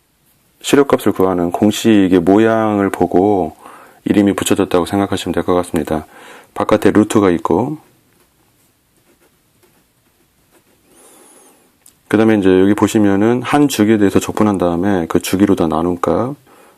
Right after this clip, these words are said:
자, 요게 이제 평균이 되겠습니다. 평균이 되는데, 평균을 갖다가 이제 민이라고 얘기하죠. 뭐, 에버리지라고도 하지만 민이라고도 합니다. 그 다음에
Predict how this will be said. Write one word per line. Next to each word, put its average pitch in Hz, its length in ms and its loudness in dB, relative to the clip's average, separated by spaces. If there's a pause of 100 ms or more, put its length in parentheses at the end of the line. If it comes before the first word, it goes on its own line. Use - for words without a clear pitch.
(140)
자, - 160 0
요게 101 200 2
이제 92 140 -2
평균이 151 440 2
되겠습니다. 90 760 -2 (3750)
평균이 131 340 2
되는데, 92 320 0
평균을 135 560 2
갖다가 90 340 0
이제 82 140 -2
민이라고 95 640 2
얘기하죠. 92 640 -6 (340)
뭐, - 220 -12
에버리지라고도 98 720 2
하지만 92 540 -6
민이라고도 92 500 0
합니다. 95 440 -6 (760)
그 113 100 -8
다음에 113 480 2